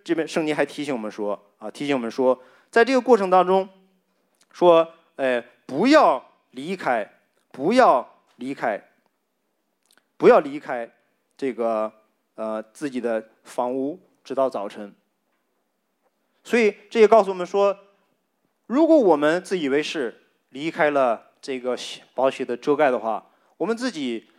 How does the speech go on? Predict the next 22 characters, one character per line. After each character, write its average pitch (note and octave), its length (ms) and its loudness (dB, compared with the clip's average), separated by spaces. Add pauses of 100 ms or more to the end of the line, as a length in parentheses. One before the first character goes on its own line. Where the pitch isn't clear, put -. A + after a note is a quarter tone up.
所 A3+ 320 2
有 G3 100 2
赖 F#3 140 0
以 D3 80 -4
夸 D#3 240 -8
口 C#3+ 160 -8
的 A#2 120 -12
这 A#2+ 120 -16
些 A2+ 120 -16
资 C3 180 -16
本 A2+ 180 -12
就 A2+ 100 -16
全 A#2 180 -18
都 A2+ 80 -16
失 A#2+ 180 -12
去 A2+ 160 -12
了。 G2 140 -12 (360)
弟 D#3+ 80 -8
兄 D3+ 80 -4
姐 C#3 80 -4
妹 A#2+ 80 -4
们， A2 220 -8